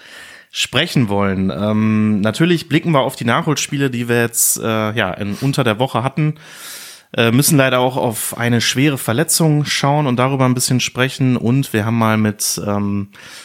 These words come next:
Mario Droste telefoniert, seines Zeichens Co-Trainer des Tabellenführers tuss Sundern. Und der erzählt auch mal so ein bisschen, äh, wie denn eigentlich seine neue Rolle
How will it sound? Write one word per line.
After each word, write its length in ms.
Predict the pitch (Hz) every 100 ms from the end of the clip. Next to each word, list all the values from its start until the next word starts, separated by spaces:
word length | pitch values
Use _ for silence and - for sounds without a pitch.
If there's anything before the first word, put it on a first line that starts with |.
| - -
Mario 360 | 107 139 139
Droste 380 | 117 151 - 101
telefoniert, 560 | 104 95 - 101 117 -
seines 320 | 98 104 -
Zeichens 400 | 104 104 98 -
Co-Trainer 720 | 147 156 139 127 123 120 113
des 160 | 110 -
Tabellenführers 720 | 101 101 110 113 107 101 -
tuss 200 | 104 -
Sundern. 420 | 98 101 101 98 - - - - - - - -
Und 180 | 98 -
der 320 | 92 92 92 - - -
erzählt 380 | 101 95 101 -
auch 80 | 107
mal 140 | 101
so 80 | 87
ein 100 | 90
bisschen, 540 | 95 - 95 90 87 -
äh, 260 | 87 87
wie 60 | 95
denn 160 | 98
eigentlich 240 | 90 98 95
seine 240 | 95 95
neue 240 | 92 95 98
Rolle 540 | 90 95 104 101